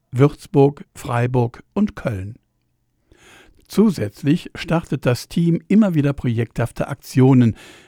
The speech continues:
wie zum Beispiel die digitale Kapelle zur zweiundsiebzig-Stunden-Aktion des B D K J, eine Kooperation mit dem Ökumenischen Jugendkreuzweg oder mit Missio, einen Exerzitienweg über Chatgruppen und so weiter.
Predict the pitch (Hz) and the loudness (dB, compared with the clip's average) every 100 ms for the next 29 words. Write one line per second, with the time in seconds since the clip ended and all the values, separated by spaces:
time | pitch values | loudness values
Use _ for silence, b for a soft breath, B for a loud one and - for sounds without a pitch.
0 | B - - 131 127 131 - 131 127 120 | B -16 -6 -2 0 0 0 0 0 -2
1 | 120 120 127 117 120 117 127 113 120 123 | 0 -2 -4 -2 -2 -2 -4 -2 0 0
2 | - 123 - 127 123 123 - 117 - 123 | -2 -8 -2 -2 -2 -4 -12 -14 -4 -2
3 | 120 - 127 113 - 131 123 113 135 123 | -2 -4 -4 -4 -4 -2 -2 -4 -4 -4
4 | - 147 165 180 - B B B - 143 | -2 0 2 0 -4 B B B -2 2
5 | 151 - - 147 156 131 - 151 160 156 | 2 0 -4 -4 -4 -4 -2 0 2 4
6 | 139 127 127 117 - 123 127 117 113 - | 2 0 2 2 0 -2 0 2 0 -2
7 | 107 127 175 160 - 156 - 147 143 - | -2 0 2 0 0 -2 0 -2 -2 -4
8 | 104 104 113 147 147 156 156 151 B B | -6 -6 2 2 2 2 4 2 B B
9 | B - 143 139 131 131 131 - 117 - | B -4 2 4 2 0 -6 -4 -6 -2
10 | 170 202 - 175 156 151 147 - 113 113 | -4 -4 -2 -2 2 0 0 -6 -10 -10
11 | - 143 139 - 151 143 147 - 156 156 | -2 -2 -2 -6 -8 -2 -4 0 0 0
12 | 147 160 143 110 - | 0 -4 -4 -10 -14